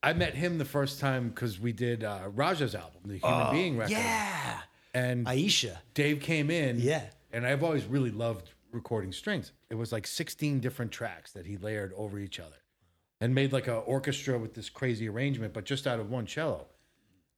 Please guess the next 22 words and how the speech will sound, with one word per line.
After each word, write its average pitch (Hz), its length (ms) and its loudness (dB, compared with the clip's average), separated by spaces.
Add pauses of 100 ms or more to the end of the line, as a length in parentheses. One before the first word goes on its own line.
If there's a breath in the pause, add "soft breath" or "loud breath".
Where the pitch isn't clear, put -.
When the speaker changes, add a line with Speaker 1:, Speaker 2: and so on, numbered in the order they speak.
(120)
Speaker 1:
And 131 140 2
as 175 180 4
I'm 175 80 2
sitting 180 320 0
there 156 120 4
recording 156 540 2
this, 117 180 0
I'm 117 120 0
just 135 200 0
like, 127 220 0
I 107 60 -2
feel 190 560 0
probably 147 440 0
like 120 360 0 (720)
Eddie 147 220 4
Kramer 131 480 0
the 104 120 -4
first 127 380 -2
time 123 240 0
he 120 180 -2
heard 113 280 -2
Hendrix. 90 520 -10